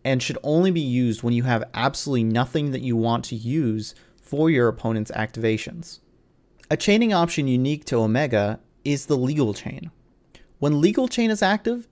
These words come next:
it will ask you at each event that occurs, but only if you have a card that can be activated legally at that point. This means you have full control over exactly when you want to activate your cards, but won't be bothered with prompts that you have no interactions with.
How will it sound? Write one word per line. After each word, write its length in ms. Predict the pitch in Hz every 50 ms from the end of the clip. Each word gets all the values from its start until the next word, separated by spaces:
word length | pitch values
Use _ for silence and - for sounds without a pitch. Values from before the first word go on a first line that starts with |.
| _ -
it 80 | 165
will 200 | 170 165 156 - -
ask 360 | - 156 170 185 190 - -
you 80 | - 120
at 80 | 113 113 - - _ -
each 280 | 165 208 226 - -
event 340 | 233 196 143 123 117 113 -
that 140 | - 107 107
occurs, 640 | - - - - 165 135 95 - - - - - _ _ _ _
but 240 | - 151 - - - -
only 420 | - 190 208 226 247 262 262 240 214
if 160 | 214 - 208
you 80 | 208
have 140 | 202 202 190
a 80 | 190 175
card 420 | - - 196 208 190 147 127 127
that 140 | 127 123 -
can 100 | - 135
be 180 | 135 139 - - _ -
activated 680 | 151 165 202 226 226 - 165 123 113 110 110 117 117 123
legally 380 | 151 185 170 131 117 113 107
at 120 | 107 107 -
that 180 | 113 107 -
point. 340 | - 156 165 123 113 - - _ _ _ _ _ _ _ _ _ - - - - - - _ _ -
This 280 | 147 185 262 262 - 254
means 300 | 214 214 208 202 - 175
you 100 | 165 156
have 120 | 123 117
full 400 | - - - - 190 202 220 226
control 520 | - 233 220 - - 180 156 131 123 117
over 180 | 123 110 117 113
exactly 640 | 110 107 110 - - 123 123 151 - - 123 110
when 260 | 104 101 110 117 127 143
you 100 | 143 139
want 160 | 135 135 139
to 60 | 113
activate 460 | 101 110 113 - - - 117 113 - 120
your 60 | 110
cards, 520 | - - 190 185 139 104 104 - - - - - - - - - _
but 160 | - - - -
won't 420 | 123 113 110 117 143 170 170 170
be 80 | 170 156
bothered 400 | - 143 143 160 147 131 110 110
with 180 | 107 107 -
prompts 460 | - - - 156 139 110 104 113 -
that 120 | - - 123
you 140 | 127 127 151
have 220 | 147 131 127 123
no 300 | 117 117 123 151 170 165
interactions 540 | 151 147 143 143 151 160 - - 104 104 -
with. 240 | - - _ _